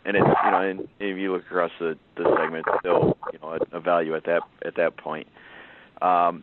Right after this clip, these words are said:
you know, I, I can't get into any, you know, future product plans or details. Um, you know. Um, so I, as much as I'd, as much as I'd love to tell you about, uh, about what's coming, I'd,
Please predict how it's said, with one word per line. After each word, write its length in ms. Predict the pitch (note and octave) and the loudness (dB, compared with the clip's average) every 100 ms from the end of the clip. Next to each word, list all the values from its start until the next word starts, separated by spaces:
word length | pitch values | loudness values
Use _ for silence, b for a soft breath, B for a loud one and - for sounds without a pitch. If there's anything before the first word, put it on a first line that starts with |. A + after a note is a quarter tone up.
| - _ | -16 _
you 80 | G2+ | 0
know, 80 | F2+ | 4
I, 240 | F2+ F#2 - _ _ - | 4 2 -4 _ _ -2
I 100 | G2+ | -2
can't 280 | - A2 F2 | 2 0 2
get 100 | G2 | 0
into 220 | F#2+ F#2 | 0 -2
any, 440 | F#2 F#2 F2+ F2 G2 | -4 -4 -6 -8 -12
you 80 | F2+ | -6
know, 160 | F2 F2 - | -4 -4 -6
future 300 | G#2 - G2 | -4 -2 -2
product 420 | - G2 F#2+ - | 2 2 2 0
plans 400 | F#2 F#2 F#2 F2 | -2 -2 -2 -4
or 120 | F2 | -6
details. 580 | F2+ F2+ F2 F2+ F2 F2 - - | -4 -6 -2 2 2 0 -6 -12
Um, 520 | E2+ E2 D#2 D#2+ D#2 - _ _ _ | -4 0 0 -2 -6 -18 _ _ _
you 100 | E2+ | -8
know. 180 | D#2+ D2+ - - | -6 -6 -8 -16
Um, 680 | D#2+ D2 D2+ D2 D#2 D2 C#2+ _ _ _ _ _ - | -12 -10 -8 -4 -4 -6 -14 _ _ _ _ _ -4
so 160 | - E2+ | 2 2
I, 100 | - | 2
as 360 | E2+ F2 F#2+ F2+ | 2 2 0 0
much 200 | F#2+ F#2+ | -4 -2
as 120 | F#2 | 0
I'd, 160 | F#2+ F2 B B B | 0 0 B B B
as 160 | - G2+ | -4 0
much 180 | B2 C3+ | 2 2
as 120 | A2 | 4
I'd 240 | G#2+ F#2 | 2 2
love 240 | G2 G#2 G#2 | 0 0 0
to 80 | G2 | -2
tell 160 | G2 | 0
you 140 | G2 F#2 | 0 0
about, 340 | F2 E2 - | 0 -2 -2
uh, 220 | E2+ E2 - | -2 -2 -4
about 380 | E2 D2 F2+ - | -6 -2 0 0
what's 180 | E2+ - | -2 -6
coming, 360 | F2+ F2+ E2+ | -8 -6 -6
I'd, 140 | D#2+ | -8